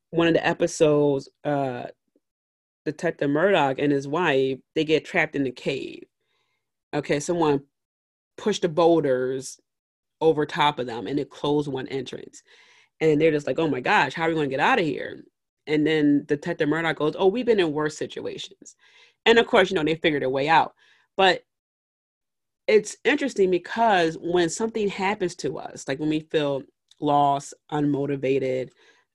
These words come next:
okay, you know, deflated,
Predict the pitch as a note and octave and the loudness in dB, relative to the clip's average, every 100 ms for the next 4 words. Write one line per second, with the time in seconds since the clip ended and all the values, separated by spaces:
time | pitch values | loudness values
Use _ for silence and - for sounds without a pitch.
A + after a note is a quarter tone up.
0 | - C#3 C#3 C3+ A2+ - _ _ _ _ | -8 -6 -4 -4 -6 -10 _ _ _ _
1 | _ _ _ _ _ _ _ _ _ - | _ _ _ _ _ _ _ _ _ -4
2 | C#3+ C3+ C3 C#3+ D3+ - E3 D#3 D#3 C#3+ | -2 -2 -6 -6 -8 -4 0 2 0 -2